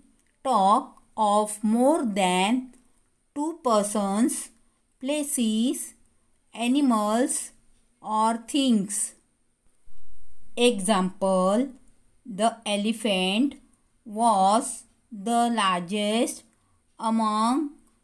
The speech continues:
the animals in the zoo. Here we are using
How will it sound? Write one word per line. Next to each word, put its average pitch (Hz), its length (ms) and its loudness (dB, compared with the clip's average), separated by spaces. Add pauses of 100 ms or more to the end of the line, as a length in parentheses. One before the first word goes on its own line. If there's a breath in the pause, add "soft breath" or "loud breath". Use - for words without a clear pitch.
(160)
the 214 440 -2 (120)
animals 208 880 0 (560)
in 277 380 0
the 233 340 0
zoo. 233 440 -2 (560)
Here 233 680 -2 (520)
we 269 380 0 (180)
are 196 320 0
using 196 1040 2